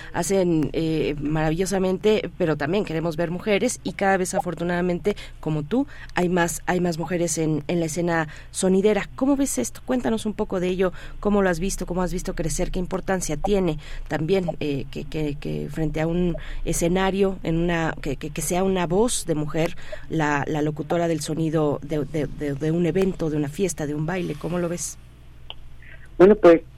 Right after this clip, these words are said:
Speaker 2: yo estoy muy contenta de que cada vez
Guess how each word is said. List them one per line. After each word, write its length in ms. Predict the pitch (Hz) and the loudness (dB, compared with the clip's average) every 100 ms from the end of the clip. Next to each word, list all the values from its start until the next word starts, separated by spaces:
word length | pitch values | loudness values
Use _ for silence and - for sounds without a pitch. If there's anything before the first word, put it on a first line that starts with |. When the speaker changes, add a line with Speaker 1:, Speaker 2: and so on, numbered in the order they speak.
| - | 2
Speaker 2:
yo 440 | - 208 269 302 277 | 6 8 6 4 4
estoy 760 | 220 - 170 160 151 151 - - - | 2 2 4 6 4 -2 -6 -12 0
muy 180 | 147 143 | 4 6
contenta 720 | - 160 156 143 127 135 165 | 6 4 6 4 4 4 8
de 100 | 156 | 8
que 120 | - - | 4 2
cada 280 | 139 131 131 | 6 8 6
vez 180 | 131 | 4